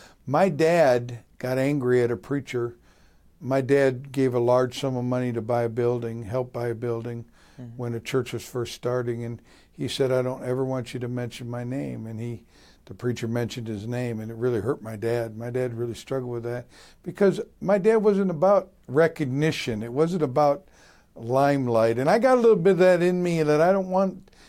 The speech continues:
Speaker 1: it's not about recognition. It's, I want to do it. I, it, first of all, it feels good to give.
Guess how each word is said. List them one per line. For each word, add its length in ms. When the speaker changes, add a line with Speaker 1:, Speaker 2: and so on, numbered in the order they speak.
Speaker 1:
it's 160
not 100
about 280
recognition. 1000
It's, 320
I 80
want 220
to 20
do 220
it. 200
I, 200
it, 180
first 220
of 80
all, 100
it 100
feels 300
good 360
to 160
give. 340